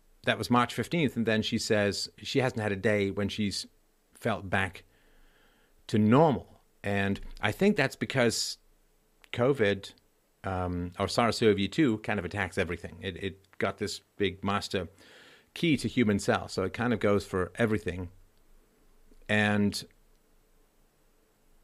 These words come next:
post-viral syndromes have been associated with numerous viruses in the past. Until the pandemic, they were considered relatively rare. In the case of covid nineteen, researchers are unsure whether people with extended symptoms are simply facing a long recovery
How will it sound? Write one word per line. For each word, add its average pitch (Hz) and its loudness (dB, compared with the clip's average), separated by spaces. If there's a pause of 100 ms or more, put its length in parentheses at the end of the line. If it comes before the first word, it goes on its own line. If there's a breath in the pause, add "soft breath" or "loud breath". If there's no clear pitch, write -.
post-viral 151 4
syndromes 120 4
have 120 -4
been 113 4
associated 131 2
with 101 2
numerous 127 0
viruses 98 0
in 104 -2
the 95 -4
past. 139 0 (140)
Until 127 0
the 131 0
pandemic, 101 0
they 101 0
were 90 -4
considered 101 -2
relatively 92 0
rare. 113 2 (580 loud breath)
In 117 2
the 120 2
case 190 2
of 170 -6
covid 151 4
nineteen, 123 2
researchers 117 0
are 113 0
unsure 131 4
whether 113 2
people 120 -2
with 107 -2
extended 113 0
symptoms 123 0
are 104 -2
simply 123 0
facing 110 2
a 104 2
long 101 0
recovery 107 -4